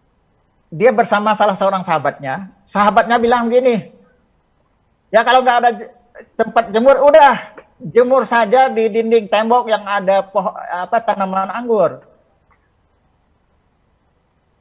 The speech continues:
Lalu,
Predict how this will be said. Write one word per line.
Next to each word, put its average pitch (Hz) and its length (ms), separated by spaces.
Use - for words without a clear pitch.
Lalu, 175 320